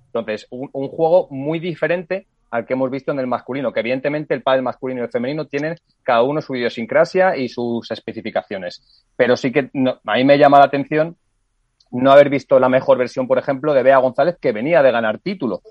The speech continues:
por ejemplo. No ver la mejor versión de una Marrero, que ha sido de las jugadoras, pues, eh, más ofensivas que ha habido en las últimas temporadas. Saco a las gemelas porque, evidentemente, ti-, vienen con el condicionante de la lesión, <clears throat> perdón, del último torneo.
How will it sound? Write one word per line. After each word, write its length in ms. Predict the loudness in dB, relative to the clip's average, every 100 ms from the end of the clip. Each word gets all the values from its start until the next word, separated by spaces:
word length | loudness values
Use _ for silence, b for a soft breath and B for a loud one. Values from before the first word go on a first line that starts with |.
| -4
por 120 | -2
ejemplo. 480 | -2 -6 -8 -14 -16 _ _ _
No 220 | -6 2 6
ver 160 | 6
la 120 | 6
mejor 280 | 2 4 2
versión 340 | 2 0 -4 2
de 100 | 2
una 200 | 2 0
Marrero, 320 | 2 2 0
que 80 | -2
ha 40 |
sido 280 | -4 -4 -4
de 120 | -4 -4
las 120 | -4
jugadoras, 560 | 0 2 4 2 0 _ _ _
pues, 320 | -4 -4 -4 -8
eh, 140 | -6
más 240 | -2 -2 0
ofensivas 720 | 0 0 -4 -2 -2 -2 -8 _
que 80 | 0
ha 40 |
habido 300 | 0 0 -2
en 80 | -2
las 120 | -4
últimas 320 | -6 -2 -2 -2
temporadas. 420 | -2 0 0 0
Saco 200 | -2 2
a 40 |
las 140 | 2 2
gemelas 300 | -2 0 0
porque, 200 | 0 -4
evidentemente, 540 | -6 -6 -6 -4 -6 -6
ti-, 140 | -4
vienen 220 | -4 -4
con 140 | -2 -4
el 60 |
condicionante 560 | -2 -4 -4 -4 -2 0
de 60 | 0
la 100 | 0
lesión, 420 | -2 0 0 -2 -6
<clears throat> 520 | -6 -6 _ _ _
perdón, 240 | -4 -2 0
del 100 | -4
último 300 | -4 -4 -2
torneo. 420 | -2 -4 -8